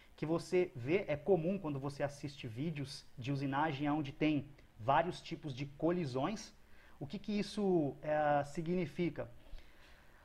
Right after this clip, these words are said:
Aqui a gente tem esse retry high, é o ponto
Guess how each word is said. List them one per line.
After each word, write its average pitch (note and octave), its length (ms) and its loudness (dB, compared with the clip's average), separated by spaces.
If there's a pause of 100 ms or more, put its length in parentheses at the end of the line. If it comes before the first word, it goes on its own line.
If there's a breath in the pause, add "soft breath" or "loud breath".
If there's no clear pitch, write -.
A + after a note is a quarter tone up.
(260 loud breath)
Aqui C#3+ 220 0
a G#3+ 60 0
gente A3+ 260 -2
tem G#3 160 0
esse F3+ 300 0
retry F#3 420 6
high, E3 400 2 (240)
é D3+ 80 2
o D3+ 80 2
ponto D#3 380 -2